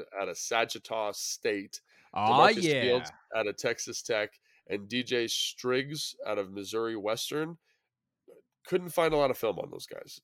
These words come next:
Speaker 1: Like, in the
Speaker 2: <laughs>
Speaker 1: database that I use, the names didn't come up. And it makes sense with the Sag-,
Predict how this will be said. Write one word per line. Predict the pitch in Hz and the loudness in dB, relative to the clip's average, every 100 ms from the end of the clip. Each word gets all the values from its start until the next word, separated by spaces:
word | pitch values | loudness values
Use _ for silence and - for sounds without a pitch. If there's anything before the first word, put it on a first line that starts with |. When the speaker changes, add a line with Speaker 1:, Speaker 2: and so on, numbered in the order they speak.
| _ | _
Speaker 1:
Like, | 98 98 | -4 2
in | 214 147 | 4 6
the | 208 | 4
Speaker 2:
<laughs> | |
Speaker 1:
database | 123 127 135 139 139 135 | 4 2 2 4 2 2
that | 135 | 2
I | 120 123 | 4 4
use, | 123 113 127 147 165 - _ _ _ | 2 -2 -2 -2 -6 -8 _ _ _
the | 117 | -4
names | 110 123 127 123 123 104 - - | 2 4 4 0 -8 -12 -12 -10
didn't | - 113 107 | -4 -4 -4
come | 117 107 | -6 -6
up. | 85 - 98 | -6 -6 -2
And | 110 107 104 | -4 -4 -12
it | 123 | -2
makes | 139 143 - | 0 2 0
sense | 135 127 | -2 -2
with | 120 - | -10 -8
the | |
Sag-, | - 120 110 | 0 0 0